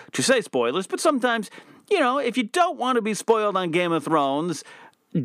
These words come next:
don't go on social media Sunday night into Monday morning. Got it? You're gonna have to survive unless, unless you can watch it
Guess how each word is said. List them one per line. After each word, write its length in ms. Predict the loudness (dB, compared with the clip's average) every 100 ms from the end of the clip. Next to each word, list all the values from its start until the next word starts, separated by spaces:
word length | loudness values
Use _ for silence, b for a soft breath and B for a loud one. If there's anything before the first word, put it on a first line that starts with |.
| -2 2
don't 300 | 2 2 0
go 200 | 0 2
on 160 | -2
social 400 | 0 0 0 0
media 380 | 0 2 2 0
Sunday 420 | 0 0 2 0
night 240 | 2 0 0
into 160 | 0
Monday 360 | 0 0 0 0
morning. 420 | 0 -2 -2 0
Got 280 | 0 2 0
it? 180 | -4 -2
You're 200 | 0 2
gonna 300 | 2 0 0
have 240 | 0 -2
to 100 | -4
survive 640 | -2 2 2 2 -2 -4
unless, 400 | -2 0 -2 -4 -10
unless 340 | -2 -2 -2
you 80 | -2
can 160 | -2 0
watch 300 | 0 -2 -4
it 120 | -10